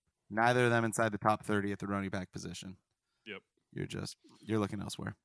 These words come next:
Speaker 2: Yep. Um, as for the wide receivers, Stefon Diggs is still the number one. Obviously, he has not had as big of a season as I think you were,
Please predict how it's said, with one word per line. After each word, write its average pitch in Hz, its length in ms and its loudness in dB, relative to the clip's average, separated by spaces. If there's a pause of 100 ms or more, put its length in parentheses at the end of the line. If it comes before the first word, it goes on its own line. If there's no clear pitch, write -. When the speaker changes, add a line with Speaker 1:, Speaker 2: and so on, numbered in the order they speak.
(580)
Speaker 2:
Yep. - 1300 -12
Um, 147 340 4 (120)
as 170 300 4
for 190 100 0
the 175 80 -2
wide 170 160 0
receivers, 160 760 -4
Stefon 147 520 -8
Diggs 139 260 -4
is 123 100 -10
still 131 560 -8
the 123 100 -10
number 117 260 -10
one. 123 480 -8 (120)
Obviously, 135 440 -2
he 135 200 -2
has 113 160 2
not 110 320 0
had 110 500 2
as 101 640 -4 (1040)
big 117 220 6
of 135 100 4
a 135 40 6
season 135 460 2
as 110 260 0
I 101 100 0
think 101 200 -4
you 101 120 2
were, 95 480 4